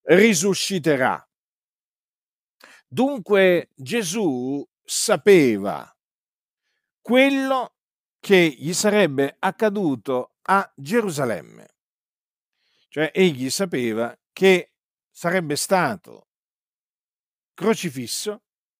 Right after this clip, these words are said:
e il terzo giorno sarebbe risuscitato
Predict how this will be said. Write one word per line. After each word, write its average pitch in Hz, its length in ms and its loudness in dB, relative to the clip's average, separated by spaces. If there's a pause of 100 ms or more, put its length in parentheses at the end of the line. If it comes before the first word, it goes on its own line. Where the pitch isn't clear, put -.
(1500)
e 247 320 0 (640)
il 147 140 -10
terzo 226 380 2
giorno 131 640 -4
sarebbe 196 720 4
risuscitato 180 1500 -2